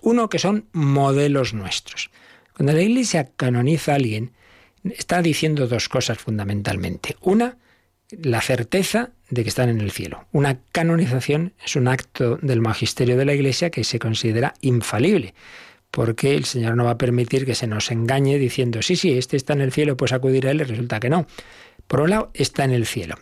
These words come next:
Pero en segundo lugar, se está diciendo que su vida es modélica. Se entiende A lo mejor un santo ha tenido una época de su vida mala, ha sido un converso, pues se entiende al menos la etapa final de su vida, pues siempre con las limitaciones, porque sin ningún pecado solo es la Virgen María, eso ya lo sabemos, pero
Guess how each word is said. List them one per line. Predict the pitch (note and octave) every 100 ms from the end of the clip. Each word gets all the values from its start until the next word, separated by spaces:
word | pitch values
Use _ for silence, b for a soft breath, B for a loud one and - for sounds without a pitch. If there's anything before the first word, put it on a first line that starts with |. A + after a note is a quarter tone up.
| _
Pero | - E3+
en |
segundo | D3 B2 D3+ F3+
lugar, | F#3 F#3
se | B2
está | -
diciendo | E3 D3 C#3+ A2+
que | B2
su | - D3+
vida | D#3+ F3+
es | D#3+
modélica. | C3+ G#2 F#3 G#3+ B2+ G2 - B B B
Se | -
entiende | E2+ A#2+ C3 D3 F3+ B B B _
A | A#2
lo | G#2
mejor | - A#2
un | B2
santo | B2 A#2+ B2+
ha |
tenido | C3
una | C3 B2
época | A#2 A#2+ A2+
de | G#2
su | A2+
vida | A#2 G2
mala, | A2+ F#3+ G#2+ - B _
ha | B2
sido | A#2+ A2
un | A2
converso, | - G#2 F3 D3 A2+
pues | A2
se | A2
entiende | A2+ B2 C#3+ -
al | - A#2+
menos | A#2+ C3+ D#3+ D#3
la | B2+
etapa | A2+ B2+ C#3
final | - A#2+ A#2+ B2 A2
de | A#2 C3+
su | - D#3
vida, | D#3 D#3+ G3+ B B B
pues | - -
siempre | G2 B2
con | C3+ B2+ A2 G#2+
las | G2+ G#2
limitaciones, | G2+ G2+ F#2 F#2 D#3+ D3 G2+
porque | - G2 G#2+ A2+
sin | - C3 G#2+ G#2 G#2
ningún | G#2 G#2+ B2
pecado | C3+ C3 C#3 D3+
solo | C3 A#2
es |
la | G2
Virgen | G2+ - G#2
María, | A#2+ F3 A#2
eso | A2
ya | G2+
lo | G2+
sabemos, | C3+ G3+ D3+ A2
pero | - C3